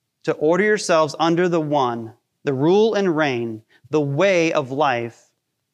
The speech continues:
that has your best interest in mind. Guess what? This kingdom over here doesn't have your best interest. Oh, you'll hear, "You gotta be free. Yes, you can do whatever you want.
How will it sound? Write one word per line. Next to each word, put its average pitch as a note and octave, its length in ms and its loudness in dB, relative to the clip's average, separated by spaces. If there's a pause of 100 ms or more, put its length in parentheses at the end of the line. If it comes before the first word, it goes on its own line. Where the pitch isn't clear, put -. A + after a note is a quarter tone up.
(120)
that C#3+ 80 -4
has C3+ 260 -2
your D#3 220 2
best - 240 -2
interest B2+ 580 -6 (440)
in B2+ 140 -8
mind. D#3+ 280 -16 (2000)
Guess C3+ 160 -4
what? C#3+ 140 0
This C#3 140 -6
kingdom D#3+ 300 0
over D#3 180 -2
here D#3+ 360 -4 (680)
doesn't C3+ 200 -4
have C#3 140 -4
your C3+ 100 -4
best B2+ 220 -4
interest. B2 300 -8
Oh, E3 300 0 (420)
you'll G#3+ 200 2
hear, D#3+ 680 0 (480)
"You G3+ 140 -2
gotta C4 220 2
be G3+ 140 -2
free. C#4+ 540 0
Yes, A#3+ 340 0
you A#3+ 60 -6
can B3+ 120 0
do C#4 140 2
whatever C#4 560 0
you C#4 200 2
want. C4+ 960 0